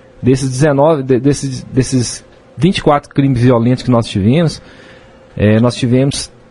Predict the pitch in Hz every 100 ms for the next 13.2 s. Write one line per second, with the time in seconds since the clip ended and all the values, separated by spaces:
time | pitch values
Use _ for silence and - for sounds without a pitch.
0 | - - _ - - - - 185 233 196
1 | 156 - 180 180 147 147 131 110 101 160
2 | 170 156 165 135 135 120 110 113 107 107
3 | 104 120 151 - - - - 110 143 135
4 | - 120 107 131 135 113 - 127 110 135
5 | - - - - - - - 139 165 120
6 | 151 180 208 147 120 120 156 160 - -
7 | 113 127 135 110 104 110 110 - - -
8 | 110 117 - 110 107 101 113 107 104 -
9 | 127 147 131 104 110 107 - 101 104 113
10 | 127 123 - - - - - - - -
11 | - - - - 131 143 160 175 180 160
12 | 175 147 196 160 151 160 185 - 139 98
13 | 101 -